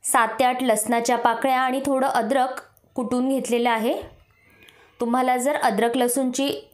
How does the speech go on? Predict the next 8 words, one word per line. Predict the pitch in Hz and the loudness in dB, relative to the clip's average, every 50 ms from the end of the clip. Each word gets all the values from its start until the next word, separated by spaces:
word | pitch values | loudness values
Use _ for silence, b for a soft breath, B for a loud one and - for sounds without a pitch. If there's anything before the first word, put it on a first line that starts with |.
| - _ | -10 _
पेस्ट | - 226 226 226 - - | -2 -2 -2 -2 -2 0
वापरायची | 247 240 240 240 247 247 240 247 - 277 | -2 0 0 2 0 0 0 0 -2 -2
असेल | 302 294 - 294 277 269 285 | 0 0 0 -2 0 0 0
तर | 277 269 277 | 0 0 0
तुम्ही | 269 262 269 285 285 | 0 0 -2 -2 0
तीही | 277 254 226 240 262 | -2 -2 0 0 0
वापरू | 262 269 262 254 220 226 | 0 0 0 0 -2 -2
शकतात. | 233 - 233 202 - 240 302 | 0 -2 -2 -2 0 -2 -2